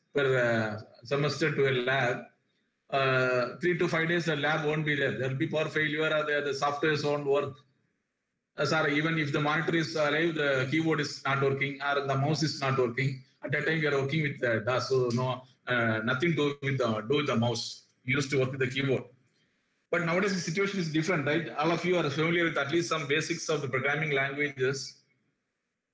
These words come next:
It's good to have a nice scenario nowadays, but all of you know basic, sorry, the programming language, at least C, C plus plus, and Java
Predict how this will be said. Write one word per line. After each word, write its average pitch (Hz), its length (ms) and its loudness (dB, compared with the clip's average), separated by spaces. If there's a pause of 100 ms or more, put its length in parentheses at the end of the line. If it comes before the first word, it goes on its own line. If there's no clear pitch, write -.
(120)
It's 127 200 -2
good 135 220 -4
to 147 100 2
have 139 140 2
a 139 80 0
nice 135 260 -2
scenario 131 340 0
nowadays, 127 400 0
but 117 140 -2
all 127 120 2
of 131 120 -2
you 139 60 -2
know 131 280 0
basic, 127 520 -2 (300)
sorry, 135 220 0 (300)
the 120 80 0
programming 139 420 -2
language, 127 240 0
at 123 60 -4
least 143 200 -2
C, 143 120 -2
C 135 200 -4
plus 135 180 0
plus, 135 220 0
and 120 140 -2
Java 117 380 0